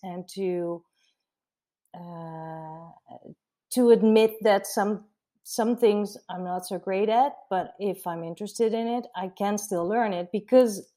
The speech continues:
I have the experience that,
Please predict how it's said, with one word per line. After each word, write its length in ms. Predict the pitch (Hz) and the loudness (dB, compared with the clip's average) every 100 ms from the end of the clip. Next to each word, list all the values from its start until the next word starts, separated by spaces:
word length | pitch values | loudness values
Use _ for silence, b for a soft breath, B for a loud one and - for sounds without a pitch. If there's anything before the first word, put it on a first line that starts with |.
| _ - | _ -6
I 100 | 208 | -4
have 180 | 202 196 | -2 -2
the 100 | 190 | -2
experience 1040 | 180 - 370 359 240 185 185 262 - - _ b b b b 185 _ _ - | -4 -2 0 2 0 -2 -2 -6 -8 -18 _ b b b b _ _ _ -4
that, 460 | 214 196 185 180 | 0 2 0 -2